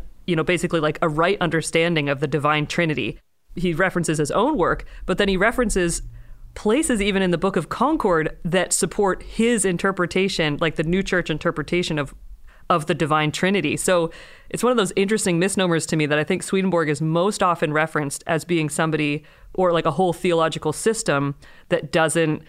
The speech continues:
acknowledge the divine Trinity, when through survey and through his response to Dean Eckebaum's attack, he goes out of his way to be like, "This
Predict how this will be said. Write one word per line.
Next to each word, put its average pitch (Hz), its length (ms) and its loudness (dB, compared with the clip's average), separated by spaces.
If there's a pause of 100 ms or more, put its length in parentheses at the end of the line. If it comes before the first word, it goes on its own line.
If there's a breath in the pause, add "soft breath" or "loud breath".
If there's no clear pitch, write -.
(200 soft breath)
acknowledge 165 640 2
the 160 80 -2
divine 143 360 0
Trinity, 175 460 0
when 156 360 2 (920 loud breath)
through 196 160 2
survey 190 720 2
and 175 260 2
through 165 460 2
his 170 160 0
response 165 540 0
to 151 460 0 (460)
Dean 160 180 2
Eckebaum's 151 460 0
attack, 160 540 0 (540 loud breath)
he 185 180 0
goes 175 320 2 (100)
out 254 240 2
of 233 80 2
his 196 160 0
way 185 360 2
to 175 120 0
be 170 140 0
like, 160 260 0 (640)
"This 247 260 0